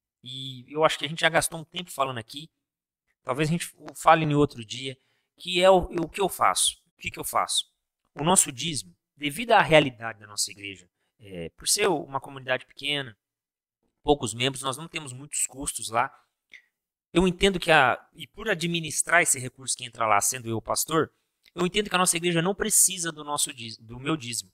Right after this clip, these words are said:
né, daquilo que eu trabalho e recebo, que eu me propus a entregar a Deus, que é a minha décima parte.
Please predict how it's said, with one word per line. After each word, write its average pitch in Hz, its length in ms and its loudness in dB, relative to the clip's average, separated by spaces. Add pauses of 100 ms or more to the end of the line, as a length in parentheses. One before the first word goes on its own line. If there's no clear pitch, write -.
(160)
né, 117 140 -10
daquilo 113 300 -14
que - 140 -14
eu 123 220 -10
trabalho 117 500 4
e - 20 -4
recebo, 113 420 -4 (1160)
que 120 120 0
eu 120 60 2
me 131 120 -2
propus 165 500 -2
a 147 40 -2
entregar 135 340 0
a 127 40 2
Deus, 110 240 -6
que - 60 -12
é 113 40 -10
a - 20 -16
minha 117 120 -8
décima 117 320 -4
parte. - 420 -6